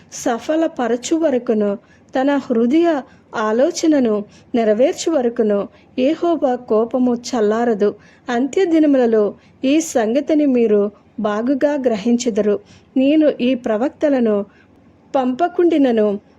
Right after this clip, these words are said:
వారు పరిగెత్తి వచ్చెదరు. నేను వారితో మాటలాడకుండినను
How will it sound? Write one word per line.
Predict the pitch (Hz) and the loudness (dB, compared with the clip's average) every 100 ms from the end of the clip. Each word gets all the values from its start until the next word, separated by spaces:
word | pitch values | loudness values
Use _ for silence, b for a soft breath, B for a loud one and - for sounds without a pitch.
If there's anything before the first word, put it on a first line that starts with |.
| - | -6
వారు | 247 226 320 | -2 0 -2
పరిగెత్తి | - 240 220 247 330 - 285 | -2 -2 0 0 -2 0 0
వచ్చెదరు. | 247 214 254 226 220 214 - b - | 0 -2 -2 0 0 0 -4 b -4
నేను | 285 302 330 | 0 4 4
వారితో | 254 226 226 302 294 294 | 2 0 -2 0 2 2
మాటలాడకుండినను | 254 214 233 277 285 302 320 294 247 233 233 214 | 2 0 -2 0 0 0 0 0 0 0 0 0